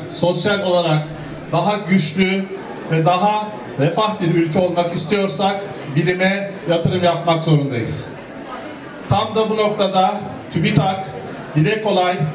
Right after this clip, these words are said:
elli altı yıldır bu tip bilimsel etkinliklere destek veriyor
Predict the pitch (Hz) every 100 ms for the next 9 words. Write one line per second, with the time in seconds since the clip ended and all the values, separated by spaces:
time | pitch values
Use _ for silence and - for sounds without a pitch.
0 | - - 160 175 185 190 196 196 156 208
1 | 190 180 190 196 - - - - - -
2 | - 165 220 208 202 202 - 156 175 190
3 | 208 202 202 180 185 190 175 156 165 156
4 | 139 - - - - - 170 156 208 208
5 | 208 208 208 208